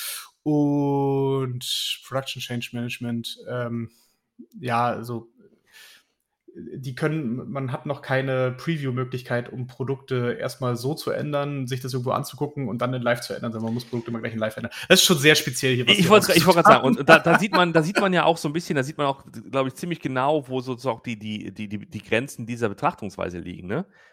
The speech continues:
Speaker 2: Weißt du, auf der
Speaker 1: Mhm.
Speaker 2: einen Seite, äh, bist du bei Cautions dabei und, und, und sprichst über, über, ähm, die Tatsache, dass halt vielleicht ein, eine Plattform nicht in einer Region da ist und dann sprichst du auf der anderen Seite halt über, über Mini-Produkt-Features, so, ne?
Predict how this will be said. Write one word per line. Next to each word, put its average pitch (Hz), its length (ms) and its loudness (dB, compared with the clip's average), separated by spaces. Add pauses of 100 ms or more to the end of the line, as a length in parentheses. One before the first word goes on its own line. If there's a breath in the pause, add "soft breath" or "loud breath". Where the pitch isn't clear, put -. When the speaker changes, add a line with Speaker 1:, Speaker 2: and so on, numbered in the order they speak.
(100)
Speaker 2:
Weißt 123 220 -4
du, 127 40 2
auf 117 140 -2
der 117 100 0
Speaker 1:
Mhm. 117 60 -4
Speaker 2:
einen 131 160 -4
Seite, 139 440 0 (200 soft breath)
äh, - 100 -6
bist 139 180 -6
du 139 60 -8
bei 123 80 -2
Cautions 131 500 -2
dabei 127 360 0
und, 117 140 -4
und, 104 180 -8
und 107 160 -8
sprichst - 320 -14
über, 110 440 0 (240 soft breath)
über, 104 480 2
ähm, 95 380 -4 (320)
die 107 60 -10
Tatsache, 117 340 -2
dass 110 180 -4
halt 101 160 0
vielleicht 101 480 -4
ein, 95 240 -8
eine 98 140 -6
Plattform 98 240 -10
nicht 98 100 -10
in 95 80 -12
einer 87 140 -8
Region 107 420 -6
da - 300 -4
ist 185 200 -6
und 113 160 -6
dann 123 220 -2
sprichst - 360 -8
du 139 40 -4
auf 117 60 -4
der 107 80 -2
anderen 143 160 -4
Seite 135 60 -2
halt 123 120 0
über, 117 320 2 (240 soft breath)
über 120 180 0
Mini-Produkt-Features, 117 920 -4
so, 87 100 -14
ne? 120 180 -8